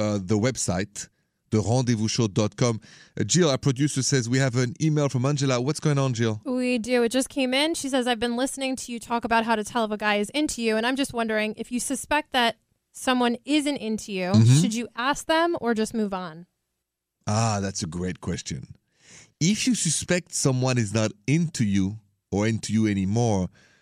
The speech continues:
Speaker 1: of course you should ask. You should ask them. You should ask first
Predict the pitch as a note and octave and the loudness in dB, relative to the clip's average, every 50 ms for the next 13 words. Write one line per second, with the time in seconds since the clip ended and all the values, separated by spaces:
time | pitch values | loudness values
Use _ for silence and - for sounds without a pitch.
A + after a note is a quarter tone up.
0 | _ _ _ _ _ - - - F3 F#3+ G3+ - C#3 - A#2 F#2+ F#2 F#2 G2 C#3 | _ _ _ _ _ -16 -4 -2 0 0 0 -2 -2 -2 0 -2 -2 -4 -6 -6
1 | - - - - - _ _ _ _ _ _ _ _ _ _ _ _ _ _ A2 | -8 -10 -12 -18 -20 _ _ _ _ _ _ _ _ _ _ _ _ _ _ -4
2 | G#2 - B2 E2 G#2+ A2+ A2+ - - - B2 C#3 D3+ C3+ - - - - - F3 | -2 -2 -2 0 0 0 0 -2 -2 0 0 0 0 0 -4 -8 -12 -4 -2 0
3 | G3 - - F#3 D#3 - _ _ - F#3+ A#3 A3+ - - - - F#3+ F#3 F3 - | 2 2 0 0 -4 -8 _ _ -4 -2 -2 -2 -4 -6 -2 0 0 0 0 -2
4 | - - | -8 -12